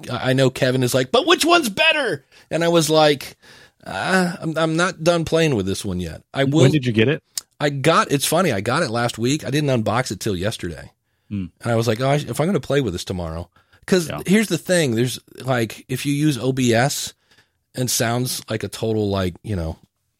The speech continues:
Speaker 1: it's not a real problem, but I've gotta go in and set up every scene and add a new input source.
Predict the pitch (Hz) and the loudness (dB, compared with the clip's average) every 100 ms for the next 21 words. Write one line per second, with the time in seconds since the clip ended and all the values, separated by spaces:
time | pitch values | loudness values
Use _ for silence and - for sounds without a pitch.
0 | - - 123 117 95 110 98 98 101 127 | -10 -2 0 2 2 0 -2 -2 0 0
1 | 131 90 87 95 107 98 98 98 101 107 | 0 -2 -4 -2 -2 0 0 0 0 0
2 | 87 - 110 101 98 - 107 107 117 110 | -2 -2 -2 0 -2 -2 -2 -2 -2 -4
3 | - 98 110 123 135 - - - - - | -4 -2 0 0 -2 -8 -20 -20 -18 -10
4 | 87 - 107 110 107 107 113 107 127 127 | -10 -8 -4 -2 0 2 2 2 0 0
5 | 120 - 113 120 127 - | -2 -2 0 2 0 -6